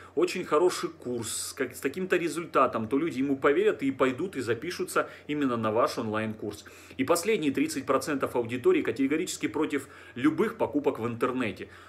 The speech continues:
Но даже без них мы получаем семьдесят процентов людей, которые потенциально могут стать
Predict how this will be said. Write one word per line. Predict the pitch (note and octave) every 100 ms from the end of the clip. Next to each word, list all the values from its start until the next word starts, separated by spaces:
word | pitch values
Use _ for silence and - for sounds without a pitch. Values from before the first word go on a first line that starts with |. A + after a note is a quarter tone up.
| -
Но | B2 C3
даже | - D#3+ - D3+
без | - D#3+ C3+
них | D3+ D#3+ -
мы | G2+
получаем | A2 A#2 A#2 B2 A#2
семьдесят | - - E3 E3+ F3 F3 D#3
процентов | F3 E3 D#3 E3 E3+
людей, | D#3 C3+
которые | B2 A#2+ C3+
потенциально | C3+ C3+ B2+ D#3 D#3+ D3+
могут | B2+ C3+ B2
стать | - D3 C#3